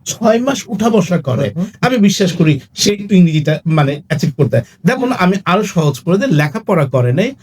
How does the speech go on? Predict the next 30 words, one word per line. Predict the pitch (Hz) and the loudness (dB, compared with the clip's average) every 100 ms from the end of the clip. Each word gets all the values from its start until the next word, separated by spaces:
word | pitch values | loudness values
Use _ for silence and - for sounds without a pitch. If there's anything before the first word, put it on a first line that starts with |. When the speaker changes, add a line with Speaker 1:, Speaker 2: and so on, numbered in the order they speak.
| _ - | _ -4
Speaker 1:
কিন্তু | 165 165 | 0 2
জার্মান | 151 139 131 131 131 | 2 0 0 -2 -2
গিয়েছে, | 123 120 101 151 208 - | 0 -2 0 -2 -2 2
Speaker 2:
হুম। | 185 139 | 2 4
Speaker 1:
লেখাপড়া | 156 151 165 160 139 | 0 0 -2 -2 -4
করে | 127 127 123 | -2 -2 0
নাই | 170 196 | 0 0
কিংবা | 160 143 135 131 123 | 0 0 2 0 -2
সাউথ | - 165 160 - | 0 -2 -2 -2
কোরিয়াতে | 151 135 123 123 117 | 0 0 0 -2 -2
গিয়েছে | 123 123 - 285 - | 0 0 -4 -8 0
Speaker 2:
হুম। | 160 | 0
Speaker 1:
কিংবা | 131 220 190 160 | 2 0 2 0
সৌদি | - 233 226 233 | 0 0 2 0
আরব | 190 156 127 | 0 -2 -2
গিয়েছে | 135 131 - 240 - 160 | -4 -4 -6 -10 -8 -10
Speaker 2:
হুম। | 139 | -4
Speaker 1:
কিংবা | 165 156 151 139 | -2 2 2 2
বাহরাইন | 139 147 165 185 190 | 0 0 2 2 0
গিয়েছে, | 147 131 123 233 262 _ _ - | -2 -4 -8 -8 -16 _ _ -2
ওই | 240 | 0
সৌদিয়ান | 196 - 277 294 302 262 | 2 0 -2 0 0 2
ল্যাঙ্গুয়েজ | 226 226 226 | 0 -2 -4
কিন্তু | 240 214 | -4 -2
সে | 180 208 | 0 0
অ্যাচিভ | 156 160 147 | 0 0 -4
করে | 143 127 - | -4 -6 -8
ফেলেছে। | - 98 - 123 | -14 -14 -12 -2
Speaker 2:
আচ্ছা, | 147 - 143 | -2 0 -4
আচ্ছা। | - - | -4 -12